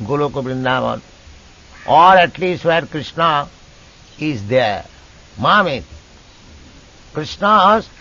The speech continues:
Nitya Leela. That has been described in the Chaitanya Charitamrita,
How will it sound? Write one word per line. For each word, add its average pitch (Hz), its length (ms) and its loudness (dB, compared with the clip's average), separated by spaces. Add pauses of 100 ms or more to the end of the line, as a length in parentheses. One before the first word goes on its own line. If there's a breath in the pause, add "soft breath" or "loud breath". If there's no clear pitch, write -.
Nitya 180 460 2
Leela. 180 520 4 (2000)
That 160 180 2
has 180 220 6
been 175 160 -2
described 170 560 0
in 165 120 -6
the 165 120 -6
Chaitanya 156 500 -6
Charitamrita, 139 1040 -2